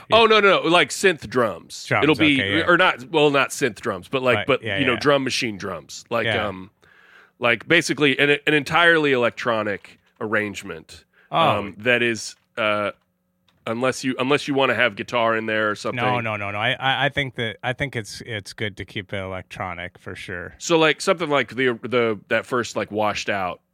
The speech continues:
Speaker 1: uh, record, something, um, maybe not that dreamy, but, like, hazy, hazy
Speaker 2: Yeah, yeah.
Speaker 1: synth vibes. All right.
Speaker 2: Okay.
Speaker 1: Okay, that, uh, that I think really, um,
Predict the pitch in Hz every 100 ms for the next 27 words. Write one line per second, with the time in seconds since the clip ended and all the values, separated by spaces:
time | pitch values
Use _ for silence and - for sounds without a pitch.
0 | _ - 92 82 - 98 82 87 80 _
1 | - - 95 98 92 85 - 101 95 90
2 | - - 123 123 131 - 131 104 104 117
3 | 127 139 147 143 139 - 120 113 110 -
4 | - _ _ _ _ - - 165 180 143
5 | 151 131 - 139 143 135 131 123 123 117
6 | 90 - 139 107 110 87 76 - - _
7 | - - 131 104 101 95 _ _ _ -
8 | 135 135 170 220 - 151 131 151 196 185
9 | 139 151 113 131 135 127 123 117 113 107
10 | 95 90